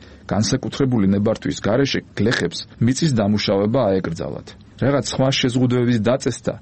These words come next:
ჯერ ვერ დავაზუსტე, რაზეა საუბარი, მაგრამ ამ დღეებში ყველაფერს გავიგებ. ჭირი თავს არ დაიმალავსო. ისე ცოტა ხანი მაინც ეცლიათ ლავროვისათვის. მაინცა და მაინც მის ვიზიტთან რომ არ ასოცირდებოდეს ეს არაპოპულარული გადაწყვეტილებები.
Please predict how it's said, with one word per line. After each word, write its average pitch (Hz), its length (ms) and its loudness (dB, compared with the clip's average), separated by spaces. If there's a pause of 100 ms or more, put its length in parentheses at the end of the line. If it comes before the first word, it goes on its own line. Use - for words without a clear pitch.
(180)
ჯერ 113 260 0
ვერ 117 180 0
დავაზუსტე, 101 560 -2
რაზეა 107 400 0
საუბარი, 95 560 0
მაგრამ 92 360 0
ამ 101 220 -2
დღეებში 113 380 0
ყველაფერს 98 500 -2
გავიგებ. 85 420 -4 (340)
ჭირი 127 300 0
თავს 104 260 -2
არ 92 140 -2
დაიმალავსო. 90 720 0 (320)
ისე - 280 -2 (120)
ცოტა - 320 -2
ხანი 131 260 2
მაინც 120 280 2
ეცლიათ 107 460 0
ლავროვისათვის. 95 760 0 (280)
მაინცა 117 420 0
და 117 120 0
მაინც 117 300 2
მის 117 240 0 (100)
ვიზიტთან 110 560 0
რომ 107 160 2
არ 107 160 2
ასოცირდებოდეს 98 920 0
ეს 87 140 -2
არაპოპულარული 87 800 -2
გადაწყვეტილებები. 87 920 -2